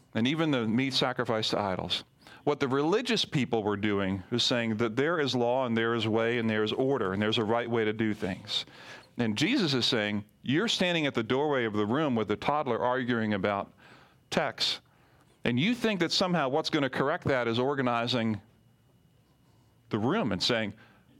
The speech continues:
'Let's set a new law. You each get it for five minutes.'" If you set that rule,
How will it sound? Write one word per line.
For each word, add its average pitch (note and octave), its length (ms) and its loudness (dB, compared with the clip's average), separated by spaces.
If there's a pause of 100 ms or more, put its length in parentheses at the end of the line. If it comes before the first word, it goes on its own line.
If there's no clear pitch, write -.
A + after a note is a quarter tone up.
'Let's B2+ 180 0
set C#3 180 2
a B2 40 2
new C3 180 2
law. C#3 380 0 (140)
You A2+ 140 2
each A#2+ 160 -2
get C3+ 140 2
it B2+ 80 0
for C3+ 140 0
five C3 320 0
minutes.'" - 440 -2 (2000)
If C3+ 80 0
you E3+ 100 2
set B3+ 360 0
that G3+ 220 2
rule, C3+ 540 2